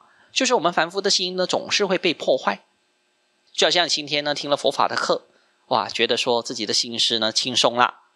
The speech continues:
哦，放下了。但是呢，回去工作，回到家里的时候，事情一来，烦恼照样生起来。就算出家人出家了，心境呢比较平静，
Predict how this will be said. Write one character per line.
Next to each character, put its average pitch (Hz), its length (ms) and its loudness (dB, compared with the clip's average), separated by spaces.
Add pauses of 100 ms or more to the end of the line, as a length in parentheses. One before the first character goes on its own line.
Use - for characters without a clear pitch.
(220)
哦， 110 200 0
放 185 220 4
下 175 180 2
了。 135 320 -4 (1040)
但 233 160 2
是 208 180 0
呢， 208 280 2 (260)
回 139 160 2
去 196 220 0
工 180 200 2
作， 196 220 2
回 147 160 2
到 170 140 2
家 160 180 -2
里 123 100 -4
的 135 120 2
时 113 180 -2
候， 170 320 0
事 160 220 0
情 113 200 -4
一 117 80 -2
来， - 200 0
烦 127 480 -2
恼 160 200 4
照 113 220 0
样 110 180 -4
生 98 240 -2
起 - 160 -4
来。 - 260 -8 (580)
就 190 340 2
算 156 260 2
出 143 200 -2
家 139 180 4
人 117 140 0
出 120 180 -2
家 117 220 0
了， 117 280 0
心 120 280 -4
境 127 260 -2
呢 104 120 0
比 - 120 -10
较 110 100 0
平 - 280 -6
静， 175 240 -4